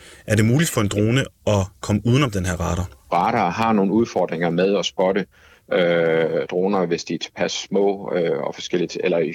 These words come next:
Speaker 2: også i, i forskellige højder, de, de flyver i. Så medmindre det er avanceret radarudstyr, så, så vil der være nogle udfordringer med at, at spotte dem, øh, de her typer af droner. Øhm, og så også, øhm, så er spørgsmålet også, hvad kan man så gøre ved det, hvis man, man, øh, man, øh,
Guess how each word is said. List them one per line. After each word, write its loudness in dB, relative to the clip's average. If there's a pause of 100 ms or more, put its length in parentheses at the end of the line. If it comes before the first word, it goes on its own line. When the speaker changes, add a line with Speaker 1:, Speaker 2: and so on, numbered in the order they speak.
Speaker 2:
også -2
i, -4
i -8
forskellige -4
højder, -2
de, -10
de -14
flyver -8
i. -8
Så -2 (400)
medmindre 2
det 2
er 2
avanceret -2
radarudstyr, -2
så, 0
så -8
vil 0
der 0
være 0
nogle -4
udfordringer -4
med -8
at, -4
at -6
spotte -12 (140)
dem, -8
øh, 0 (100)
de -10
her -2
typer -4 (460)
af -4
droner. -6 (840)
Øhm, 0
og -8
så 0
også, 2
øhm, -4
så 0
er 2
spørgsmålet -2
også, -4
hvad 0
kan -4
man -4
så -4
gøre -2
ved 0
det, -2
hvis -10
man, -4
man, -4
øh, -8
man, -2
øh, -4